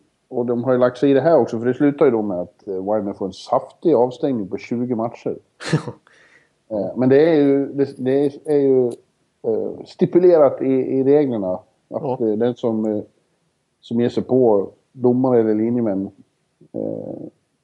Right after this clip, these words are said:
Speaker 1: ska få minst tjugo matcher.
Speaker 2: Aktivt fysiskt våld som kan skada en domare, det, det, det är minst tjugo, det, det börjar vid tjugo matcher liksom.
Speaker 1: Ja,
Speaker 2: Eh.
Speaker 1: vilket ju såklart är helt korrekt.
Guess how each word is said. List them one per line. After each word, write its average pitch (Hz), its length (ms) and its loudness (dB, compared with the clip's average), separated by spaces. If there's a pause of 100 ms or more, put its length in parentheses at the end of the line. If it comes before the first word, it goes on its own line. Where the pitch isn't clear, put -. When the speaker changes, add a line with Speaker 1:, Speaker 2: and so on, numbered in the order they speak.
(180)
Speaker 1:
ska - 200 -4
få 170 160 2
minst 135 400 4
tjugo 107 320 -2
matcher. 95 340 -6 (140)
Speaker 2:
Aktivt 170 720 -4 (240)
fysiskt 139 380 -4
våld 117 360 2
som 120 180 -10
kan 113 200 -8
skada 120 320 -2
en 117 60 -4
domare, 120 340 -4
det, 117 380 -4
det, 120 320 -6
det 127 220 -2
är 117 120 -2 (300)
minst 147 380 -6
tjugo, 117 200 -6
det, 135 160 2
det 147 160 2
börjar 143 240 4
vid 131 120 -4
tjugo 107 180 -8
matcher 101 240 -12
liksom. 90 200 -18 (280)
Speaker 1:
Ja, 110 280 0 (420)
Speaker 2:
Eh. - 80 -20 (220)
Speaker 1:
vilket - 280 -8
ju 110 80 -8
såklart 95 400 -4
är 87 40 -8
helt 92 200 -8
korrekt. 90 360 -10